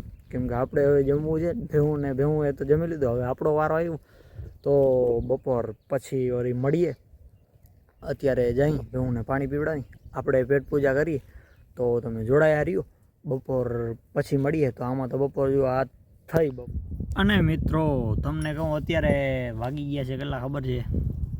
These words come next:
ચાર ને એકત્રીસ મિનિટ થઈ ગઈ છે જુઓ,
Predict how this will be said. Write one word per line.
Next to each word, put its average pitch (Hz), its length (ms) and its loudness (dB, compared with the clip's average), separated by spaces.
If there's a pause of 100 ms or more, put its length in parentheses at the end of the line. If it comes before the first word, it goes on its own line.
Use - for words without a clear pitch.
(1200)
ચાર 151 400 2
ને 139 600 -2 (880)
એકત્રીસ 135 480 0
મિનિટ 131 320 0
થઈ 151 200 6
ગઈ 131 160 6
છે 123 100 0
જુઓ, 123 200 2